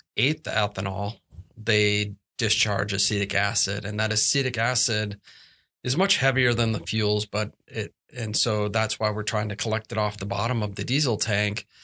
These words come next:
Um, but as you have fills, as, as you have other events mixing that up into the fuel, now it can go upstream, like I said, into the submersible, into the pipeline, into shear valves,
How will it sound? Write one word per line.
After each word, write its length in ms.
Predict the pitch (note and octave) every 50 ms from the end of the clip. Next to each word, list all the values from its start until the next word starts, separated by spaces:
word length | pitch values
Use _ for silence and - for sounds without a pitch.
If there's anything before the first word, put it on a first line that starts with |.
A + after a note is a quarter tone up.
| - - - - _ _ _ _
Um, 600 | - A2+ A2 G#2+ G2+ G#2 G#2 G2+ G2+ G2+ A2 - - - - -
but 260 | B2 A2+ G#2 G#2+ - - - - - - - _ _ _ -
as 240 | A2+ A2+ A#2 A2
you 80 | A2+ G2+
have 280 | F#2+ A2+ A2+ A2 G#2+ -
fills, 440 | - - A#2 G#2+ G#2 G#2+ G2+ -
as, 220 | A2 G#2+ G#2 G#2+ - -
as 220 | - A2+ G#2+ G#2 G#2
you 60 | G#2+
have 100 | A2 G#2+
other 340 | F#2 - A#2+ A2 A#2 A2 A2
events 640 | G#2 G#2+ A2 G#2 G#2 F2+ - - - - - - - - - _
mixing 480 | A2+ A#2 B2+ C3+ C3 - - C3+ B2 A#2+
that 160 | A2+ A2 G#2+
up 240 | A2 A2 G#2+ - A2
into 180 | A#2+ A#2 A2
the 120 | G2+ G2+ G2
fuel, 540 | - - C#3 C#3+ D3 B2+ A2+ G#2+ G#2 - - - - - - _ _ _
now 200 | A2 A2+ A2 G#2+
it 60 | G#2+
can 120 | - A2+
go 160 | G2+ G2+ G2 G#2
upstream, 560 | G#2 - - - - A#2 G#2+ G#2 G2+ G2+ G2+
like 180 | G2+ G2+ G#2
I 40 | F#2+
said, 280 | - - - F2+ F2+ E2+
into 220 | A2+ A2+ G2+ G#2
the 120 | G2 G2+ -
submersible, 600 | - - G#2 G2+ G2+ G2 - - G#2 F#2+ G2 F2
into 240 | A#2 A#2+ A#2 G#2+
the 100 | G#2 G2
pipeline, 760 | G2 - G#2 G2+ F#2+ - - G2+ G2+ G2+ G2+ G2 G2 F#2+ - -
into 200 | - G#2 F#2 F2
shear 340 | - - - A#2 A2+ A2 G#2
valves, 460 | G#2 G#2 G2 G2 G2+ G2 - -